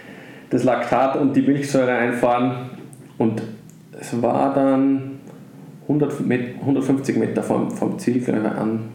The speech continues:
dritter Position. Und das war der entscheidende Moment, da hat einer versucht, mich zu überholen, äh, außen zum Überholen angesetzt. Und das hab ich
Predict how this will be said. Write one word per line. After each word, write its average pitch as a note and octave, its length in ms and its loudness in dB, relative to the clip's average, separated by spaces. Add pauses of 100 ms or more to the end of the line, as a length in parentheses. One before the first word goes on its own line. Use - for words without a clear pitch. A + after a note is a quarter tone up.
(640)
dritter C3 260 0
Position. D3 640 2 (920)
Und A#2 300 2
das A2 160 0
war A2+ 300 4
der A2+ 100 2
entscheidende A2+ 500 2
Moment, A2 400 2
da A2 80 2
hat A2+ 300 -2
einer A2+ 320 2
versucht, A#2+ 440 -2
mich B2+ 300 2
zu A#2+ 120 2
überholen, E3+ 680 0
äh, - 560 -2
außen - 280 0
zum A#2 180 2
Überholen A#2 340 2
angesetzt. - 680 -2 (1600)
Und A#2 680 4
das A#2 160 0
hab A#2+ 120 2
ich B2 60 0